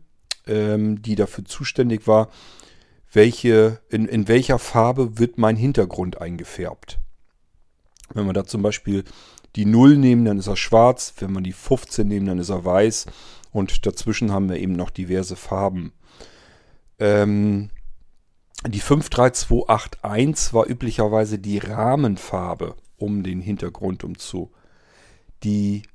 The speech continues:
sechs vier sechs, das war die Zeichensatzfarbe. Und, ähm, wenn man jetzt, ihr müsst euch das vorstellen, das ist ein, eine Speicherzelle, ein Adre-, eine Adresse einer Speicherzelle.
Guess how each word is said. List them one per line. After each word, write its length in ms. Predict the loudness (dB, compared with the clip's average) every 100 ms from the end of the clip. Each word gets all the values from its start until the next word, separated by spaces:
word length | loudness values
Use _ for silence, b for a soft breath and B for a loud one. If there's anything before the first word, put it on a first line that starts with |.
| _
sechs 420 | -2 0 0 -4
vier 280 | -4 0 2
sechs, 560 | 4 2 2 -4 -4 -6 -6
das 240 | -8 -4
war 100 | -4
die 160 | -4 -6
Zeichensatzfarbe. 1500 | -2 0 0 0 -2 0 -2 -6 -14 -8 -6 -6 -10 -14 -18 _ _ _ _ _
Und, 400 | -10 -10 -10 -14 b b b b b b -8
ähm, 420 | -6 -4 -8 -12 _ _
wenn 320 | -2 6 6
man 160 | 6 4
jetzt, 420 | 2 -2 -8 -16 -20 _ _
ihr 120 | -6
müsst 180 | -4 -2
euch 100 | -2
das 180 | -4 -2
vorstellen, 380 | 2 2 2 -4
das 140 | -4
ist 240 | -6 -4 0
ein, 180 | 0 0
eine 120 | 0 6
Speicherzelle, 920 | 8 8 4 2 0 -2 -2 -4 -8
ein 220 | -6 -4
Adre-, 340 | -6 -4 -4
eine 260 | 0 -2 -2
Adresse 680 | -4 0 0 0 -2 -2 -4
einer 240 | -4 -4
Speicherzelle. 840 | -6 -6 -6 -6 -12 -12 -12 -12